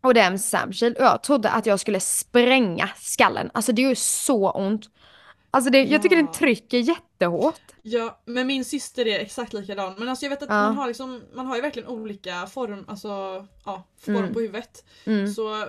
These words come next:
Speaker 2: för mig funkar Sam Shield jättebra. Den tycker jag, alltså, jag tycker den är jätteskön. Men så min syster,
Speaker 1: Mm.
Speaker 2: hon, alltså, hon är jättekrävd. Hon bara, "Det funkar inte. Det går inte." <laughs>
Speaker 1: Nej, men jag tror det är
Speaker 2: Så
Speaker 1: typ, alltså, om man har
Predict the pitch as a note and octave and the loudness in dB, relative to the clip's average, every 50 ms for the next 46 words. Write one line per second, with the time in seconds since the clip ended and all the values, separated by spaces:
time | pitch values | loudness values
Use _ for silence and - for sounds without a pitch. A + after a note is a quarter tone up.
0 | - - - B3 A#3+ C4 D4 D4+ D4+ C#4+ - D#4 C#4+ A#3 - G3 G3 - G3+ F#3 | -12 -12 -10 -10 -6 -6 -6 -6 -6 -8 -8 -10 -8 -8 -8 -8 -8 -8 -10 -10
1 | F3+ - F#3+ F#3 F3+ A3 A3+ - _ G3 G3 - A3+ A3 F#3+ D#3 G3 G3+ A3+ G#3 | -10 -12 -14 -10 -8 -10 -10 -10 _ -16 -12 -8 -8 -8 -6 -8 -8 -10 -10 -10
2 | A3 G#3 G3+ F#3 F#3 F#3 - G#3+ G3+ A3 A#3 A3 G#3+ G3 G3+ G3 F#3+ F#3 F3+ F#3 | -8 -8 -8 -8 -8 -10 -12 -12 -8 -6 -6 -6 -6 -8 -8 -10 -10 -10 -10 -12
3 | G3 F#3+ - - G#3+ G3 - - G3+ - A3 A3 G#3+ G#3+ G#3 G3+ - - - A3 | -14 -18 -12 -10 -10 -10 -10 -12 -16 -14 -12 -10 -10 -8 -10 -10 -12 -12 -10 -10
4 | G#3+ G#3+ G3+ G#3 G#3 G3+ G3 G#3 G3+ G3+ G#3 G3 G3 - - G3 G3+ A3 A3+ A#3+ | -10 -6 -4 -4 -2 -2 -2 -2 -4 -4 -6 -8 -10 -10 -10 -12 -10 -10 -10 -10
5 | A#3+ A#3 A#3 A#3 A3 - - - G#3+ F#3+ F#3 F#3 A3+ G#3 - _ _ _ _ - | -10 -10 -12 -12 -12 -12 -10 -8 -8 -8 -8 -10 -12 -12 -12 _ _ _ _ -18
6 | G#3 - F#3 F#3+ G#3 A3 A3 G#3+ G3 F#3+ G#3 A3 - A3+ G3+ F#3+ F#3+ F#3+ F#3+ - | -16 -12 -10 -8 -8 -8 -8 -8 -6 -6 -6 -6 -6 -8 -8 -10 -12 -14 -16 -18
7 | - F#3 _ - G#3+ G#3 G3 F#3 F#3+ G3 F#3+ F#3+ G3 - - B3+ B3+ A3+ A#3 D4+ | -20 -20 _ -12 -10 -8 -8 -10 -10 -14 -16 -18 -20 -8 -6 -6 -4 -2 -2 0
8 | B3+ C4 C4 C#4 C#4 D4 D4 C#4+ B3+ B3+ C4 - F4 D#4+ C#4 C4+ A#3 B3+ - F#3 | 2 4 6 8 8 10 10 8 8 6 6 4 4 6 6 6 4 2 0 0
9 | A#3 A#3+ G#3+ - A3+ A3 A3+ A#3 A#3 A#3 G#3+ G3+ G3+ | 0 0 4 4 4 4 4 4 4 4 2 2 0